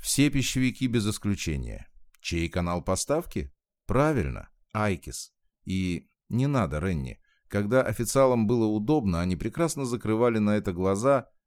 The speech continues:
делая вид, что ничего не происходит, потому что их тоже все вполне устраивало. Это они сейчас прибежали и начали орать.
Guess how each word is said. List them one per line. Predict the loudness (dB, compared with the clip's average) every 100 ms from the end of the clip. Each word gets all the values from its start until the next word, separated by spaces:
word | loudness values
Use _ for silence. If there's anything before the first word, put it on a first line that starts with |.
| _
делая | -8 -4 -2 -2 0
вид, | -2 -4
что | -4 -2
ничего | -2 -2 0 2 2
не | 2
происходит, | 0 -2 -2 -4 -8 -8 -16 _ _ _ -4
потому | -2 0
что | 0 0
их | 0
тоже | 0 2 2 2
все | 0 2 0
вполне | 2 0 2 0
устраивало. | -4 -4 -4 -4 -6 -12 -16 _ _ _ _ -6
Это | -2 2 2
они | 2
сейчас | 0 -2 2 4 4
прибежали | 0 -4 -4 0 2 4
и | 2
начали | 0 0 -2 -4
орать. | -2 0 0 0 -4